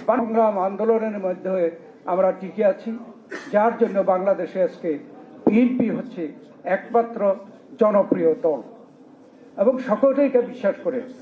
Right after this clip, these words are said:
সরকার যারা চালাচ্ছেন, আমাদের কাছে প্রাইভেটলি বলেন যে ডিসেম্বরে ইলেকশন হলেও তো বিএনপি টু থার্ড মেজরিটি পেয়ে সরকার গঠন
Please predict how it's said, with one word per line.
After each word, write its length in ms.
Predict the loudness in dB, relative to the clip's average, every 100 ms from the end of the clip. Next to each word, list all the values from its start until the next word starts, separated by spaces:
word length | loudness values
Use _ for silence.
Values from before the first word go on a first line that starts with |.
| -14 0
সরকার 360 | 2 4 2 4 4
যারা 160 | 4 2
চালাচ্ছেন, 440 | 0 0 -2 -2 -2 -4 -18 -20 -20 -20 -20 -4 2
আমাদের 280 | 4 4 4
কাছে 180 | 0 0 -4 2
প্রাইভেটলি 480 | 4 4 0 -2 -4 -6 -16 -20 -6 2
বলেন 260 | 2 2 -2 -14 -20 -20 -20 -20 -10
যে 260 | -6 -6 -8 -14 -20 _ _ _ -8
ডিসেম্বরে 460 | 0 2 4 4 4
ইলেকশন 380 | 2 2 0 2
হলেও 240 | 0 -2 0 0
তো 80 | 0 -4 -10 -20 -20 -2
বিএনপি 440 | 2 4 4 2 -2 -6 -10 -14 -18 -20 -20 -20 -20 _ _ _ -20 _ -2
টু 80 | 2 4
থার্ড 200 | 4 2 -2
মেজরিটি 460 | -4 -4 -4 -8 -2
পেয়ে 200 | 2 2 0 -8 -20 -20 -4 2
সরকার 320 | 2 4 2 2
গঠন 220 | 0